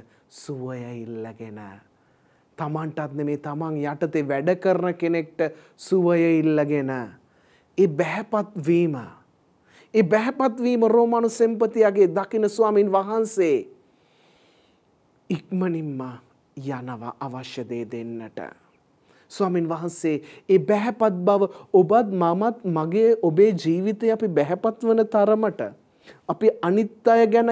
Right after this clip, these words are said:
හිතන තරමට උන්වහන්සේ ඔබටත් මටත් ආශිර්වාද කරනවා අසීමාන්විතව. ඒ දේ ඔබ අත්දැකලා ඇති ඔබේ ජීවිතේ. සමහරක් තැන්වලදී ඔබට අමතක වෙනවා ඇති. ඒත් අද දවසේදී උන්වහන්සේ කියනවා,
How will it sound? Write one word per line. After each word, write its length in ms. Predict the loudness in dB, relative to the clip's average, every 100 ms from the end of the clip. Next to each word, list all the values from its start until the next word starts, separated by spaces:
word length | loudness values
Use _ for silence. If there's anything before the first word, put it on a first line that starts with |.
| 0
හිතන 340 | -2 0 0 2
තරමට 500 | 2 2 2 0 -2 -6 -8 -20 _
උන්වහන්සේ 680 | 2 2 0 -2 -4 4 4 4
ඔබටත් 380 | 4 4 4 4 4 4
මටත් 560 | 2 2 4 2 0 -4
ආශිර්වාද 800 | 0 0 2 0 0 2 2 2 0
කරනවා 520 | 0 2 2 2 2 0 -4 _ _ _
අසීමාන්විතව. 1160 | -8 -6 -2 -2 0 -2 -4 -6 -8 -10 -12 -12 -14 _ _ _ _ _ _ _ _
ඒ 120 | -6 -4
දේ 160 | -2
ඔබ 120 | -2
අත්දැකලා 540 | -6 -8 -10 -10 -6 -6
ඇති 140 | -2
ඔබේ 220 | 0 0 -2
ජීවිතේ. 500 | -6 -6 -6 -6 -6 -8 _ _ _ _ _
සමහරක් 540 | -8 -4 -2 -2 -4 -4
තැන්වලදී 460 | -4 -4 -2 -2
ඔබට 180 | -4 -8
අමතක 340 | -6 -6 -6 -4
වෙනවා 300 | -6 -6 -10 -12
ඇති. 200 | -14 -16 -16 _ _ _ _ -12
ඒත් 140 | -8
අද 140 | -4 -4
දවසේදී 560 | -4 -8 -10 -12 -12 -10
උන්වහන්සේ 540 | -10 -12 -12 -12 -12 -12
කියනවා, 420 | -12 -12 -14